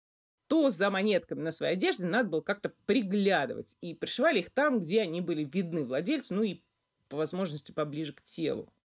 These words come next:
К семнадцатому веку диски, э, вот эти декоративные, стали просто металлическими.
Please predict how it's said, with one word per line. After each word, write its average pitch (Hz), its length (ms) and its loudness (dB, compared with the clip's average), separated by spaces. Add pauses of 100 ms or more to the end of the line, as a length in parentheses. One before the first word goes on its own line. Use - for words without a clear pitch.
(220)
К - 60 -8
семнадцатому 196 720 2
веку 127 320 -4
диски, 262 720 2
э, 175 500 4
вот 165 160 -2
эти 175 140 0
декоративные, 160 600 0
стали 226 260 2
просто 190 460 -2
металлическими. 175 1080 -2